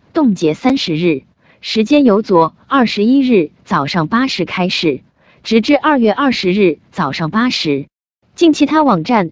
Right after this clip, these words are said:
转载内容一个月，各网站在这段期间不得转载澎湃新闻的消息。该通知未有详细列出澎湃新闻涉及的违规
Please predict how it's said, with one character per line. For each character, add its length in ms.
转 260
载 160
内 160
容 220
一 80
个 120
月， 300
各 140
网 160
站 180
在 180
这 140
段 220
期 180
间 260
不 160
得 160
转 240
载 160
澎 240
湃 180
新 240
闻 140
的 80
消 240
息。 300
该 140
通 200
知 140
未 180
有 160
详 240
细 160
列 180
出 320
澎 200
湃 220
新 220
闻 160
涉 240
及 160
的 220
违 240
规 340